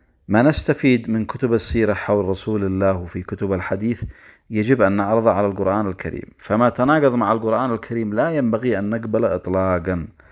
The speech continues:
لأنه مستحيل يعني أن، آه، يتناقض يعني ال-، سنة رسول الله الحقيقية مع كلام الله، مستحيل.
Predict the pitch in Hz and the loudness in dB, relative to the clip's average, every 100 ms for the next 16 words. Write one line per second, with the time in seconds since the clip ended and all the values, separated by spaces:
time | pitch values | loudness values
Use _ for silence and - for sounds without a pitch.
0 | - - _ 101 107 123 131 - 101 - | -20 -20 _ 0 2 2 0 -2 -4 -2
1 | 92 80 - - 87 82 90 90 87 - | -2 -4 -10 -12 -10 -8 -8 -8 -10 -12
2 | - _ _ _ _ _ - 50 50 85 | -18 _ _ _ _ _ -10 -6 -4 -4
3 | 87 - 50 - - - - - - - | -6 -6 -6 -8 -8 -8 -8 -8 -8 -2
4 | 107 101 107 104 107 95 87 85 82 85 | 0 0 0 2 2 2 -2 -2 -6 -4
5 | 90 82 87 82 82 50 50 50 - 50 | -6 -4 -6 -6 -6 -6 -6 -4 -6 -6
6 | - 107 104 95 95 - 98 95 101 98 | -4 -2 0 0 -2 0 0 2 2 0
7 | 98 98 98 95 107 120 95 85 90 82 | -4 -6 -6 -4 -2 0 0 -4 -4 -6
8 | 82 90 92 92 156 - - - - | -6 -8 -8 -8 -8 -10 -12 -14 -12